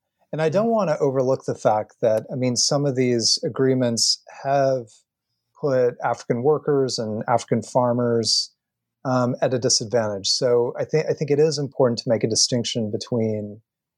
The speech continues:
Speaker 1: you know, the political leaders and governments that are making agreements and, and the effects on the ground. So
Speaker 2: Mm.
Speaker 1: again, I don't wanna idealize it.
Speaker 2: Yeah.
Speaker 1: But on the other hand, I think, I think you're right. It is important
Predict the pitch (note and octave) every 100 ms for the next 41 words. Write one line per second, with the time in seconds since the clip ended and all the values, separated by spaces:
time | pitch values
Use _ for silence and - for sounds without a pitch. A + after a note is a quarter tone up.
0 | _ C#3+ A#2+ A2+ G#2+ G#2+ A2 _ _ _
1 | - E3+ A#2 A#2+ A2 G#2 - C#3+ C3+ C3
2 | B2+ A#2+ A#2 A2+ - G#2+ B2+ B2+ A#2+ A2
3 | - A2+ C#3+ D3+ C#3+ A#2 A#2+ G#2+ G#2+ -
4 | A#2+ G#2+ - A#2+ A2+ A2 A#2 - A2 G2+
5 | G#2 G2 F#2 F#2+ _ _ _ - G#2 E3
6 | D#3+ C3 D3 F3 F#3+ G3+ E3+ C#3+ A#2+ C3
7 | C#3 A#2+ G2 F#2 G2 - _ _ _ -
8 | G3 D3 D#3 E3 E3 F3 D#3+ D#3 C#3+ C3+
9 | C3 B2+ - - C3 - C#3 B2+ C3 C#3+
10 | A#2+ B2+ C3 A#2+ G2 - - B2 C3+ C3+
11 | A#2+ - C3 A#2+ A2+